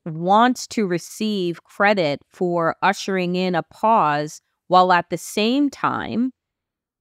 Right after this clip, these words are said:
at the same time, standing unequivocally with Israel and not holding the state of Israel accountable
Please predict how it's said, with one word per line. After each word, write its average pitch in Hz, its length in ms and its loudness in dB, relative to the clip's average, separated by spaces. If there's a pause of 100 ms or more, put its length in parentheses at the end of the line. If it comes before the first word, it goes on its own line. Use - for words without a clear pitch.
(140)
at 185 200 2
the 170 80 0
same 247 500 0
time, 117 580 -4 (1000)
standing 233 720 2
unequivocally 202 1040 -2 (640)
with 233 360 2
Israel 175 880 0
and 180 200 0
not 196 240 0 (160)
holding 220 720 -2 (680)
the 208 80 2
state 196 320 0
of 180 100 0
Israel 170 800 -2
accountable 185 1160 -2